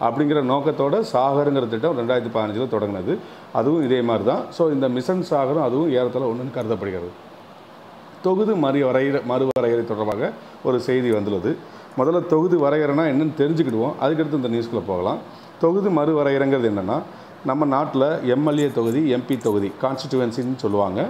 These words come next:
எம் எல் ஏ கான்ஸ்டிட்யூவன்சி, எம் பி கான்ஸ்டிட்யூவன்சி. உங்களுக்கு நல்லாவே தெரியும், தமிழ்நாட்டுல இருநூத்தி முப்பத்தி நாலு தொகுதிகள் உள்ளது, சட்டமன்ற தொகுதிகள் உள்ளது. தமிழ்நாட்டுல பாராளுமன்ற தொகுதிகள் முப்பத்தொன்பது உள்ளது. இந்த தொகுதிகளுடைய எல்லைகளை வரையறை செய்வதுதான் தொகுதி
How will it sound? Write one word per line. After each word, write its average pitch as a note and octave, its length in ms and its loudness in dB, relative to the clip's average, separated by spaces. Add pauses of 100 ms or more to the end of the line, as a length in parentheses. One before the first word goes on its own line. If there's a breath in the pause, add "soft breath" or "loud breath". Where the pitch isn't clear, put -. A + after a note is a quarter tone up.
(120)
எம் A2+ 200 -2
எல் A#2+ 160 -2
ஏ A2 160 -2
கான்ஸ்டிட்யூவன்சி, A2 680 -4
எம் A#2 180 -2
பி C3 80 0
கான்ஸ்டிட்யூவன்சி. G#2 760 -4 (400 loud breath)
உங்களுக்கு C#3 300 2
நல்லாவே B2+ 260 4
தெரியும், C3 280 2
தமிழ்நாட்டுல B2 680 0
இருநூத்தி B2+ 240 -2
முப்பத்தி A2+ 260 -2
நாலு G#2 220 -2
தொகுதிகள் B2 340 0
உள்ளது, G2+ 360 -2
சட்டமன்ற A2 420 -2
தொகுதிகள் G2 340 -2
உள்ளது. F2+ 380 -4 (320 loud breath)
தமிழ்நாட்டுல C3+ 560 0
பாராளுமன்ற A#2+ 540 0
தொகுதிகள் A2 300 0
முப்பத்தொன்பது A2+ 580 -2
உள்ளது. F#2 260 -2 (460 loud breath)
இந்த C3+ 240 2 (160)
தொகுதிகளுடைய D3+ 960 2 (360)
எல்லைகளை E3 720 2 (100)
வரையறை C#3 460 2
செய்வதுதான் G#2 760 0 (360 loud breath)
தொகுதி E3 540 2